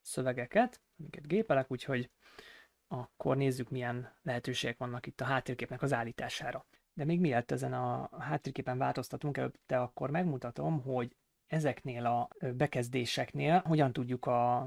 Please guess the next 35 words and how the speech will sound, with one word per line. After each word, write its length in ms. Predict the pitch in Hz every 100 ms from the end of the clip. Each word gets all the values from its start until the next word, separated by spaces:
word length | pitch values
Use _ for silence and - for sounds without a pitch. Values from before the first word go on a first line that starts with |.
| 123 _
az 160 | - 175
áttetszőséget 840 | - 156 - 123 - 127 123 127
változtatni. 680 | - 113 - - - - - _
Jó, 140 | - 214
és 100 | -
most 140 | 151
azt 140 | 170
szeretném, 360 | - 131 - 131
hogy 120 | 127
ezek 300 | - 147 127
a 120 | - 127
bekezdések, 840 | 156 - 120 127 117 - 165 214
az 80 | 139
összes 280 | 147 127 120
bekezdés 400 | 175 151 135 -
hetvenöt 440 | 151 - 135 131
százalékosan 880 | - 127 127 127 - 131 - 123 127 _ -
áttetszőek 720 | 143 127 - 117 - 120 107
legyenek, 300 | 190 175 139
tehát 180 | - 147
átlátszom 500 | 165 151 127 - 131
mögöttük 460 | 139 135 - 135 -
a 60 |
háttér, 480 | 123 113 - - 117
amit 180 | 139 -
az 100 | -
előbb 160 | 120
beillesztettem. 880 | 120 147 131 - - - - - - - - _ _ _ _ _ _ _ _ _ _ _ _ _ - -
Most 140 | _ -
ez 240 | 160 147
itt 180 | 135 -
az 160 | 131 -
opacity-t 500 | - 135 143 143 -
fogjuk 300 | 139 139 -
használni, 580 | 147 - 196 220 269